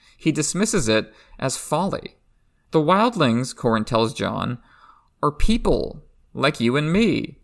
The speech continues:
If you prick them, they will bleed. Their souls are made up of the same stuff as ours. As Ygritte said, we all come from mothers, and the songs they sing us might not be so different.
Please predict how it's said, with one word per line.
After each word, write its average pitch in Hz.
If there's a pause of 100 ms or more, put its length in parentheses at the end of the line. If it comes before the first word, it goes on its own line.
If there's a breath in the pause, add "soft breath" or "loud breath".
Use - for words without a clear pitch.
If -
you 180
prick -
them, 135
they 117
will 135
bleed. 120 (360)
Their 220
souls 120
are 117
made 113
up 120
of 127
the 135
same 147
stuff 170
as 170
ours. 185 (140)
As 165
Ygritte 220
said, 220 (400 soft breath)
we 220
all 113
come 110
from 110
mothers, 120
and 113
the 117
songs 127
they 135
sing 156
us 156
might 147
not 156
be 170
so 175
different. -